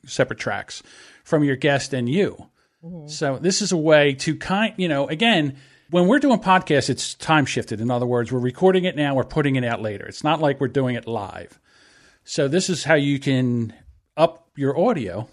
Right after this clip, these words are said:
Speaker 1: game a little bit. And if you're using an editor, when I say an editor, someone that edits for you,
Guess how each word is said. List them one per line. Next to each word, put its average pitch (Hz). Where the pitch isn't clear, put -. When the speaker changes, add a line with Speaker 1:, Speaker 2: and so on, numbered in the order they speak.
Speaker 1:
game 120
a 117
little 98
bit. 107
And 143
if 139
you're 151
using 165
an 143
editor, 123
when 135
I 127
say 131
an 117
editor, 120
someone 127
that 117
edits 131
for 147
you, 101